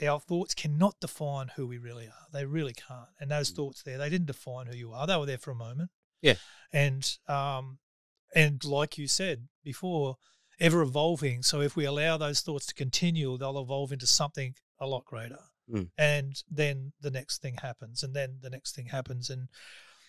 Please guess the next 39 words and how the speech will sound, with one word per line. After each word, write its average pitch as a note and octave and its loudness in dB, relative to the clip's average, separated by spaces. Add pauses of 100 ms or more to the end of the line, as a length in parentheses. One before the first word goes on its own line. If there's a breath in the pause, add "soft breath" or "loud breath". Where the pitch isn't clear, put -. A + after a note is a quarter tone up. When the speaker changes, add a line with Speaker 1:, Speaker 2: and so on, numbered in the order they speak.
(140 loud breath)
Speaker 1:
you're D3 8
on D3 4
the C#3 0
edge D3 2
of C3+ -4
a B2+ -6
cliff, E3 0
or C#3 2
you've C3+ 2
swum D#3 4
too D3 -2
far D#3 4
and C#3+ 0
you're C3+ 0
wondering, C#3+ 0
"How D3+ 0
the C#3+ -2
f-, - -12 (140)
did D3+ 0
I C3+ 2
get C3 -6
here?" A#2+ -8
You B2 -12
know, B2 -4
Speaker 2:
Yeah. D#3 4
Speaker 1:
"How, D#3+ 0 (140)
how D#3 0
did C#3+ -2
that C#3+ -4
happen?" C3+ -2 (640 loud breath)
But D#3 6
it's C3+ 4
ever D3+ 2
evolving. B2+ -4
So C#3+ 2
well C#3+ 0
done C#3 -2
for, B2 -8 (500)
uh, C#3+ 4